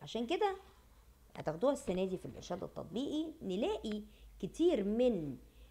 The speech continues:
البانلز أو الجداريات أو اللوحات نلاقيها بتصور الهولي Family، العيلة المقدسة. مين؟ عمك أخناتون، وراه نفرتيتي، وراهم ال-،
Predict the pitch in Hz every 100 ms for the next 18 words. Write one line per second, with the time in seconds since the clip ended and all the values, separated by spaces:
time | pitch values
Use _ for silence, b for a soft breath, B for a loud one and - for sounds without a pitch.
0 | b - 175 160 156 - 277 262 185 170
1 | 151 151 - 156 156 156 147 135 123 127
2 | 156 147 156 170 202 233 247 247 - 139
3 | 139 147 - - - 202 214 247 247 -
4 | - b b b b b b - 170 -
5 | 339 427 349 269 - 185 190 180 269 320
6 | 277 254 277 269 - - 208 190 185 175
7 | - - 233 320 302 294 285 - 247 254
8 | 175 131 123 - - - - - - b
9 | b b b 143 143 135 175 285 294 262
10 | 247 226 233 220 185 185 185 - 160 202
11 | 269 226 160 139 - - 165 190 180 175
12 | 185 - 196 180 190 226 220 180 139 135
13 | 151 175 175 196 190 185 226 226 233 190
14 | 151 160 175 175 170 170 156